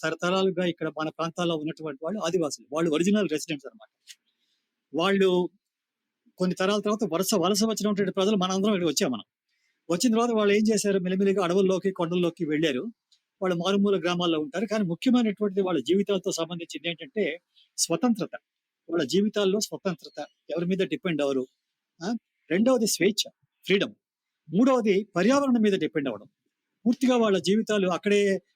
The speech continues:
వాళ్ళ తా-, తాలూకు ఫ్యూయల్ వుడ్, మెడిసిన్స్, ఆ, వాళ్ళ తాలూకు ఫుడ్, వాళ్ళ తాలూకు షెల్టర్ అన్నీ కూడా పర్యావరణంతో సంబంధించినటువంటి జీవితాలు. అందువల్లే చాలా ముఖ్యం అది. పర్యావరణ అనేటువంటి విషయం ఈ మన ఆదివాసీ ప్రజల జీవితాల్లో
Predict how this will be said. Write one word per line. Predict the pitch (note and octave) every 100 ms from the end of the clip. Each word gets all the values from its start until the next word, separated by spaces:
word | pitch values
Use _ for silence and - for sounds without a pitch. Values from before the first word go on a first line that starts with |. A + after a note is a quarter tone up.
| _
వాళ్ళ | E3+ F3+ D#3
తా-, | F#3 D#3 -
తాలూకు | F#3 F#3
ఫ్యూయల్ | E3+ E3 F#3
వుడ్, | E3+ F3 E3+ E3+ - _ -
మెడిసిన్స్, | C3+ F3+ E3+ F3+ - F3+ F3 _ _ -
ఆ, | F#3
వాళ్ళ | D#3+ E3
తాలూకు | F3+ F#3+ E3 -
ఫుడ్, | F#3+ D#3+ F3 E3+ _ -
వాళ్ళ | E3
తాలూకు | E3 E3+ F#3
షెల్టర్ | E3 - F3+ G3
అన్నీ | F3 G#3 C4+
కూడా | C4 A#3+
పర్యావరణంతో | A#3 G3 F#3+ A3 A3 G3 F#3+
సంబంధించినటువంటి | F3 E3+ E3+ - D#3 D3 C#3
జీవితాలు. | A#2+ D3+ D#3+ A2 - _ _ _ _ _ -
అందువల్లే | F#3+ A#3 A#3+ B3+
చాలా | F#3 G3+
ముఖ్యం | F#3+ F#3+ -
అది. | F3 -
పర్యావరణ | D3 F3+ G#3+ G#3 G3+
అనేటువంటి | G#3 F#3+ F3 F3+ E3+
విషయం | D#3 D#3+ G#3 D#3+ G3 _ _ _ -
ఈ | F3 F3 E3+ D#3+ - _ _ _
మన | E3+
ఆదివాసీ | D#3 F3+ G#3 G3+ G#3
ప్రజల | F#3+ F3+ F3
జీవితాల్లో | E3 D3+ G3+ G3 F#3